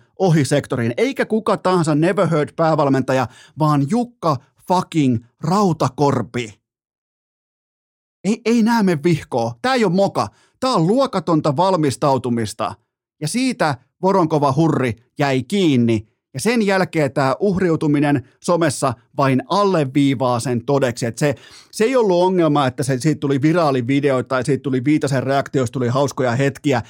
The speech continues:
Se ei ollut ongelma, vaan nimenomaan, että hän jäi kiinni siitä, että hän ei valmistautunut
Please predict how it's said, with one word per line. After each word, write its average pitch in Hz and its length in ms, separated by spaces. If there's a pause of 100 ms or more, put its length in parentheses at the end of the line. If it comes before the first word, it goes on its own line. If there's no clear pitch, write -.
(160)
Se - 140
ei 226 140
ollut 160 220
ongelma, 131 520 (300)
vaan 127 180
nimenomaan, 131 500
että 110 160
hän 123 340
jäi 117 240
kiinni 147 680 (160)
siitä, 139 360
että 123 200
hän 127 180
ei 120 180
valmistautunut 131 960